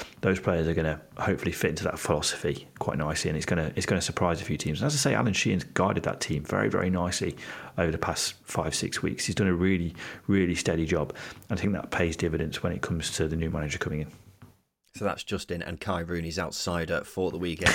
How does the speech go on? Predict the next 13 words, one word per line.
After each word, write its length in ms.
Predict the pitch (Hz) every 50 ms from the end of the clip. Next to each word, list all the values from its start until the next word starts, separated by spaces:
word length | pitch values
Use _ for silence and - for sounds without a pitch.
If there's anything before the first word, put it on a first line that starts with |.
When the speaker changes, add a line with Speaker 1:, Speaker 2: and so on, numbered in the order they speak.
| - 85
Speaker 2:
in 120 | 87 85
the 60 | - -
Championship. 560 | - 101 - - 98 370 - - 131 - 104
<laughs> 0 |
My 360 | 101 107 135 151 151 143 117
outsider 840 | - 98 98 95 87 - - - 107 92 90 90 92 87 104 127 135 - - - - - - 143 135 -
is 260 | 135 139 147 147 139 - - 131
Bristol 340 | - 160 208 208 - - 220
City 480 | 208 214 - 233 - - 185 - - - - - - -
to 120 | - 117
win 160 | 110 135 135
away 400 | 139 143 123 101 90 78 67 69 - - _ _ -
at 360 | 98 90 90 95 98 - -